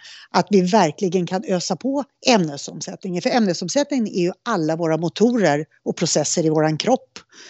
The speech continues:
Många tänker på ämnesomsättning som viktminskning och som fettförbränning.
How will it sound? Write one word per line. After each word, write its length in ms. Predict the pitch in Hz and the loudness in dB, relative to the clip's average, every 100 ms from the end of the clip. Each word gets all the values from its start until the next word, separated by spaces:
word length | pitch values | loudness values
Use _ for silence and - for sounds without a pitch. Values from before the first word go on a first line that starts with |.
| - _ - | -20 _ 4
Många 260 | 214 208 | 4 6
tänker 360 | 233 240 180 196 | 2 0 -2 -4
på 80 | 208 | -2
ämnesomsättning 760 | 185 160 185 160 165 - 170 | -2 -4 -8 -6 -8 -8 -10
som 220 | 151 175 160 | -6 -4 0
viktminskning 1700 | 202 - - _ _ - - _ - 190 202 185 - - 185 160 160 | 0 -2 -14 _ _ -10 -10 _ 2 6 6 4 0 0 0 2 0
och 120 | 156 | -2
som 200 | - 175 | 0 0
fettförbränning. 920 | 156 196 - 180 170 220 214 160 - | 2 0 0 -2 4 4 4 0 -6